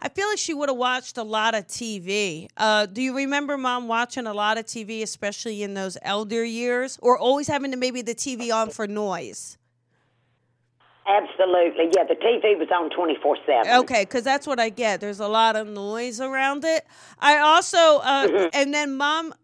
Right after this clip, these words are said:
Speaker 1: uh, I do feel like, uh, she just showed me, um, what is that called? A, I, I think it's called an Afghan,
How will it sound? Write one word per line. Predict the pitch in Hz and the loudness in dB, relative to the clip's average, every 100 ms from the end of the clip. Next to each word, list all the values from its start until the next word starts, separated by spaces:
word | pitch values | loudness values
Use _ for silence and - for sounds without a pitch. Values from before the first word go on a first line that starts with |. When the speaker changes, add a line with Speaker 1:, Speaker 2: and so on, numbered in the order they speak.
| _ _ _ _ | _ _ _ _
Speaker 1:
uh, | 269 262 - | 2 2 2
I | 277 | 0
do | 240 330 | -2 -6
feel | - 302 | -4 -4
like, | 277 262 247 | -4 -4 -4
uh, | 247 226 | -4 -4
she | - 294 | -8 -10
just | 220 302 - | -6 -6 -2
showed | 311 294 | -2 -2
me, | 269 269 | -4 -6
um, | 247 240 233 226 226 - _ _ _ _ | -4 -4 -4 -6 -12 -20 _ _ _ _
what | 240 269 | -6 -4
is | 254 | -4
that | 247 247 | -6 -4
called? | 247 214 190 - | -4 -2 -4 -6
A, | 240 240 226 233 226 _ _ _ 143 | -2 2 2 0 -6 _ _ _ -14
I, | - | -6
I | - 247 | -4 -2
think | 349 359 | -4 -6
it's | 359 | -8
called | - 294 | -4 -2
an | 262 | 0
Afghan, | 240 233 262 - 202 165 151 | 0 0 0 -6 -6 -6 -10